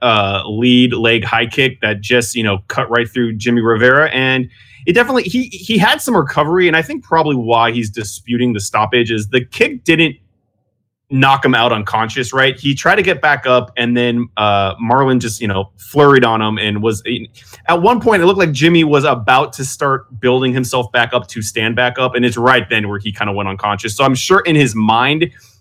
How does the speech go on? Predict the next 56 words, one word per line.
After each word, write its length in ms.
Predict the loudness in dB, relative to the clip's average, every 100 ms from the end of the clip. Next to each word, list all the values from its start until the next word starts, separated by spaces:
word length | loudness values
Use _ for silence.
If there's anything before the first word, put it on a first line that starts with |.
| _
he 120 | -2
got 220 | 2 2 2
knocked 300 | 2 2 0
down, 420 | 0 2 0 -6 _ _
he 80 | -2
was 140 | 0
getting 280 | 2 2 2
back 240 | 2 0 0
up, 300 | 0 0 -4 _ _ _ _ -8
and, 420 | -2 0 0 -2
you 160 | -2 0
know, 320 | 2 0 -4
fast 340 | -4 -2 -2 0
forward 300 | 2 2 0
three 160 | 0
minutes 300 | 2 0 0
later, 240 | -2 0 0
<laughs> 40 |
it's 140 | 0
like, 100 | 0
"What, 180 | 0 0
the 60 | -2
fight 280 | -4 -4 -2
stopped? 260 | -2 0
I 80 | 0
was 80 | 0
getting 180 | -2 0
back 220 | 0 0
up. 120 | -6
This 100 | -6
is 80 | -8
bullshit." 640 | -6 -6 -6 -4 -4 -4 -8 _ _ -4
I, 260 | 0 0 0
I'm 180 | -2 -2
pretty 440 | 0 4 4 2
sure 200 | -2 -4
when 100 | -4
he 60 | -4
sees 200 | -6 -6
the 80 |
footage, 260 | -6 -4 -4
he's 80 | -6
like, 140 | -6
"Oh, 160 | 0 0
yeah, 300 | 2 0 -2
I'm 140 | -2 -4
clearly 420 | -2 0 0 -2
<laughs> 200 | -6 -4
face 320 | -2 -2 -6
down, 500 | -6 -2 -2 -2 -6 _ _ -2
unconscious. 840 | 0 0 -2 -4 -4 -4 -4 -6
That 200 | -4 -2
was 160 | -2 -4
a 60 |
good 180 | -8 -6
call. 320 | -6 -6 -6